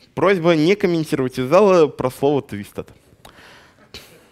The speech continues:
Почему взяли торнадо? Маленький дисклеймер. Там, в принципе, неплохой асинхронный клиент. Он там течёт в некоторых кейсах интересных,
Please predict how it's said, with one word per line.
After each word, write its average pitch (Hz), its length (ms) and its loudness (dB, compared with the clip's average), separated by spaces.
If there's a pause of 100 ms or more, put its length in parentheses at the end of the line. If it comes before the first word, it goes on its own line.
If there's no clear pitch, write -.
(640)
Почему 170 380 0
взяли 202 320 4
торнадо? 143 720 0
Маленький 117 840 -2
дисклеймер. 131 480 -4
Там, 185 180 -2
в - 80 -10
принципе, 226 460 -4
неплохой 175 480 0
асинхронный 165 560 -4
клиент. 131 560 0 (320)
Он 202 240 0
там 156 340 -4
течёт 370 420 -6
в 311 40 -6
некоторых 180 380 -8
кейсах 131 480 -8
интересных, 123 640 -10